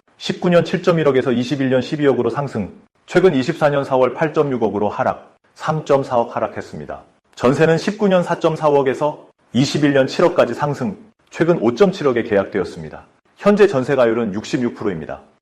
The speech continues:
사 위 구로주 공일 차 아파트. 구로구 구로동에 소재한 천구백팔십육 년식 천사백 세대 삼십삼점삼 평형,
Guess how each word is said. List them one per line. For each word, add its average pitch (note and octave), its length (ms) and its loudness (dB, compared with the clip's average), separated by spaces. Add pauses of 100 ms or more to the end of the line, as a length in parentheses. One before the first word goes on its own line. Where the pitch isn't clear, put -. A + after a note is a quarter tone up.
(120)
사 - 180 2
위 F#2 180 0 (100)
구로주 B2+ 240 4
공일 A2+ 220 2
차 G2+ 100 0
아파트. E2 340 -6 (360)
구로구 D3 340 4
구로동에 B2+ 340 4
소재한 B2 520 0 (280)
천구백팔십육 F3+ 840 2
년식 C3+ 380 -2
천사백 F3 400 0
세대 B2+ 260 0
삼십삼점삼 C3+ 920 -2
평형, B2+ 380 0